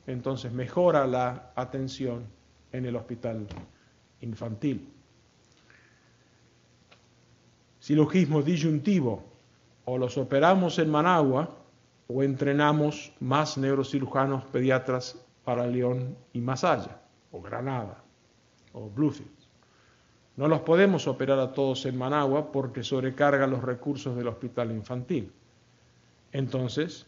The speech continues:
entrenamos más neurocirujanos pediatras, porque el hospital infantil tiene limitado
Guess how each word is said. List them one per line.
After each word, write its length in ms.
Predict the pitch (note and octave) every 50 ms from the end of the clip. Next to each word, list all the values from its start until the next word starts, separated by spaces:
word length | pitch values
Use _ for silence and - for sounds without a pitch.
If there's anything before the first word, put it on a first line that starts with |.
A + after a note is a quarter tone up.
| _ _ _ _
entrenamos 640 | - E3 D#3 D3 C#3+ C#3 C#3 C#3 C3 C3 C3+ C3+ B2 A#2
más 160 | B2 A#2+ A2+
neurocirujanos 760 | A2+ B2 A#2+ A#2 A#2 A2 - A#2+ A#2 A2+ G2+ - G#2+ G#2 G2+ G#2
pediatras, 540 | - - B2+ D3+ D#3+ C#3+ A2 - - - - - _ _ _ _ _ _ _ _ _
porque 260 | - A2+ G#2 - B2
el 100 | A#2 A2+
hospital 420 | A2 - - C3+ - - B2 B2 B2
infantil 560 | A#2+ A2+ A#2 A#2+ A#2+ A#2 A#2+ C#3+ C#3 C3 B2
tiene 460 | - A#2+ A#2+ A#2+ A#2+ A2+ A2 G#2 - - _ _ _ _ _ _ _ _ _ _ _ _ -
limitado 760 | A2+ A2 A2+ A#2+ A#2 A#2 - D3+ D3+ C#3+ C3 B2 A#2 A#2